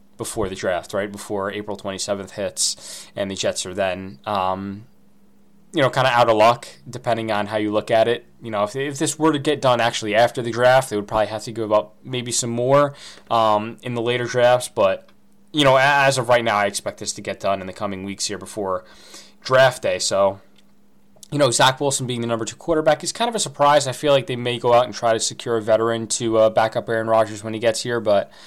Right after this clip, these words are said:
who knows? Maybe the Jets wanna see what they have in Zach this year, if, uh, you know, if he has to step in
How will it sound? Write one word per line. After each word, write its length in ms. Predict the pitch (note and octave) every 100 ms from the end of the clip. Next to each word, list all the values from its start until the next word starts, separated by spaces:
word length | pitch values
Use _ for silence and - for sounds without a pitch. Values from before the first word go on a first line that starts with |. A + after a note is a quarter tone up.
| - - _
who 120 | E3
knows? 360 | D3+ D3+ D#3 C3
Maybe 200 | B2 A#2+
the 80 |
Jets 240 | A2+ B2 -
wanna 140 | A#2+
see 140 | A2+ A#2+
what 100 | A2+
they 80 |
have 220 | A2 A2+ A2+
in 80 |
Zach 320 | G#2+ A#2 A2 -
this 180 | A#2
year, 160 | B2+ A#2
if, 120 | G#2+ C#3 - _ -
uh, 160 | G#2+
you 160 | G2+ A2
know, 220 | F#2+ F#2 - - -
if 120 | - B2
he 100 | A2+
has 200 | B2 -
to 80 |
step 300 | A#2 - A2+
in 440 | A#2+ A2 A2 A2+